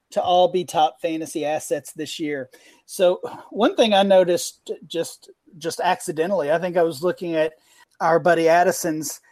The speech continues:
uh, F F statistics site recently, a-, and I realized that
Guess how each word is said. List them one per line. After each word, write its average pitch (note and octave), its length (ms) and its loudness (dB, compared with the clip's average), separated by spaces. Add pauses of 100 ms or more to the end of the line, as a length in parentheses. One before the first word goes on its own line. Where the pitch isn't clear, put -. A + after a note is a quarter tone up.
(320)
uh, F3 220 -4
F F#3+ 220 -4
F F3 140 2
statistics F#3+ 680 -2
site E3 380 -2 (240)
recently, F3 720 -4 (460)
a-, - 100 -14 (100)
and F#3+ 140 -4
I F#3 80 0
realized F#3+ 720 4
that D#3+ 360 -4